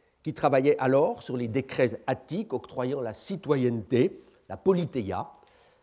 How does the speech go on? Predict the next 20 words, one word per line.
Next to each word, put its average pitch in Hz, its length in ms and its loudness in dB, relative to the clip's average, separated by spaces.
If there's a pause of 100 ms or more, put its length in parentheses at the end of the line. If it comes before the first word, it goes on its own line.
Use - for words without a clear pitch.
(140)
euh, 110 240 -4
à 113 80 -8
des 113 100 0
bienfaiteurs 123 640 0
étrangers, 117 560 -2
ce - 120 -18
que 90 80 -14
n'est 78 120 -12
pas, - 340 -14 (140)
euh, 67 120 -18 (380)
Callias, 110 520 -6 (840)
euh, 85 180 -12 (380)
document 170 500 4
dont 151 200 2
il 135 180 0
a - 40 4
publié 135 380 0
peu 151 160 2
après 131 380 2
le 107 340 -2